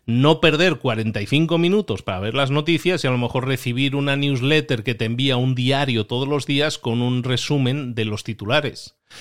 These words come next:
Y a lo mejor con eso estás al día, pero lo ves en un golpe de vista en cinco minutos. Eso te permite optimizar tu tiempo. La televisión, las redes sociales, los YouTubes, los Netflix y todas estas cosas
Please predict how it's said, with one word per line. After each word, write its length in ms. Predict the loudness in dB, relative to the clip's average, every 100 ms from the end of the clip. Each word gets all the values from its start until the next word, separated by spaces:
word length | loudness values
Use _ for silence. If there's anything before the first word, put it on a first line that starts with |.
| -6
Y 80 | -2
a 20 |
lo 60 | 0
mejor 260 | 0 -2 -2
con 180 | -4
eso 320 | -4 -4 -6 -6
estás 360 | -10 -8 -6
al 160 | -4 -4
día, 400 | -2 -2 -4 -6
pero 180 | -4 -2
lo 140 | -2
ves 380 | 0 0 0 -2
en 120 | -4
un 120 | -4 -2
golpe 320 | -2 -2 -2
de 80 | 0
vista 320 | -2 -2 -4
en 120 | -4
cinco 280 | -4 -6 -8
minutos. 640 | -12 -16 -18 -20 -18 -20 _ _ -20 -20 _ _
Eso 320 | 2 2 0
te 100 | 0
permite 400 | 0 0 0 0
optimizar 540 | -4 -2 -6 -4 -6 -6
tu 140 | -10
tiempo. 420 | -12 -16 -16 _ _
La 280 | -2 2 2
televisión, 800 | 4 2 2 0 0 0 0 -4 _
las 220 | -4 -2 0
redes 300 | -2 -2 -2
sociales, 640 | -2 0 0 -2 -6 -12 -8
los 400 | -6 -2 -4 -2
YouTubes, 640 | -2 2 2 2 -2 -8
los 480 | -6 -4 -2 -4 -2
Netflix 580 | 0 -2 -2 -6 -4 -6
y 60 |
todas 160 | -4 -4
estas 240 | 0 -2
cosas 400 | 0 -2 -2 -2